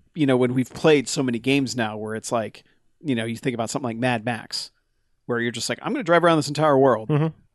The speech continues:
Speaker 1: and go wherever I feel like going," and it's the entire map, and it's gonna
Speaker 2: Well,
Speaker 1: load
Speaker 2: kind
Speaker 1: dynamically.
Speaker 2: of. I mean, Mad
Speaker 1: You know
Speaker 2: Max
Speaker 1: what I
Speaker 2: had that
Speaker 1: mean.
Speaker 2: artificial, like, "Oh, if you, if you drive over here, it's just nothing but muddy bog that you slow way down."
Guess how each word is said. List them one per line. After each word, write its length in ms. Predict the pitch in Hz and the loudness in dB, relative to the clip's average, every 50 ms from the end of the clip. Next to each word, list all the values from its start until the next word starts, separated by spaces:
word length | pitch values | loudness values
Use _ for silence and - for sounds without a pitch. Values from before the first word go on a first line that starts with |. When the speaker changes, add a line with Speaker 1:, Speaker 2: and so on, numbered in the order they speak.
| _ _ _ - | _ _ _ -2
Speaker 1:
and 120 | 151 139 | -2 2
go 120 | 123 151 147 | 6 6 8
wherever 240 | 147 139 131 127 | 8 8 8 6
I 60 | 127 120 | 4 4
feel 160 | - 151 131 | 4 2 2
like 120 | 120 110 | 2 2
going," 320 | 131 127 117 110 101 104 - _ | 2 0 0 0 -4 -8 -10 _
and 120 | 120 120 120 | -4 -4 -4
it's 100 | 117 - | -4 -2
the 80 | - 131 | -2 -2
entire 260 | 120 - 139 131 123 | 0 2 2 2 2
map, 240 | 131 127 123 120 - | 2 0 0 -2 -2
and 120 | - 127 117 | -6 -4 -4
it's 100 | 117 - | -4 -2
gonna 180 | - 160 143 139 | 0 2 2 2
Speaker 2:
Well, 80 | 135 127 | 2 4
Speaker 1:
load 200 | 127 123 120 117 - | 4 2 2 2 0
Speaker 2:
kind 160 | 127 123 123 117 | 0 0 2 2
Speaker 1:
dynamically. 260 | 98 87 87 87 87 107 | 0 0 -2 -2 -2 0
Speaker 2:
of. 40 | 117 | 0
I 20 | 123 | 2
mean, 120 | 113 110 | 2 2
Mad 120 | 110 123 | 2 4
Speaker 1:
You 60 | 127 - | 6 8
know 60 | 127 | 8
Speaker 2:
Max 40 | - | 8
Speaker 1:
what 80 | 151 131 | 8 6
I 40 | |
Speaker 2:
had 60 | 127 117 | 6 4
that 120 | 113 107 | 4 2
Speaker 1:
mean. 80 | 104 101 | 4 4
Speaker 2:
artificial, 460 | 104 104 98 - 113 - - 107 98 | 2 2 2 2 0 2 2 2 2
like, 240 | 101 95 92 90 - | 4 2 2 0 -4
"Oh, 160 | - 117 117 104 | -2 0 2 2
if 80 | 98 | 2
you, 160 | 107 95 90 82 - | 2 0 0 -2 -4
if 160 | - 101 - | -4 0 0
you 60 | 104 | 0
drive 200 | 92 107 95 107 | 2 4 4 4
over 180 | 101 101 87 90 | 4 2 2 2
here, 180 | 92 107 110 101 | 2 2 4 4
it's 120 | 92 - - | 2 2 -2
just 200 | 107 101 90 95 | -6 -6 -4 -4
nothing 240 | 92 90 90 104 92 | -4 -2 -2 -2 -2
but 160 | 92 90 80 | -2 -4 -4
muddy 280 | 82 90 98 92 87 87 | -4 -2 -2 0 -2 -4
bog 420 | 80 - 101 85 90 90 85 76 | -2 0 0 0 0 0 -2 -4
that 180 | 82 85 - - | -8 -10 -6 -6
you 100 | 92 82 | -8 -6
slow 340 | - - - - 98 87 90 | -6 -10 -6 -4 -2 -2 -2
way 140 | 87 85 85 | -2 -4 -6
down." 340 | 82 85 85 95 92 90 | -6 -6 -4 -4 -4 -4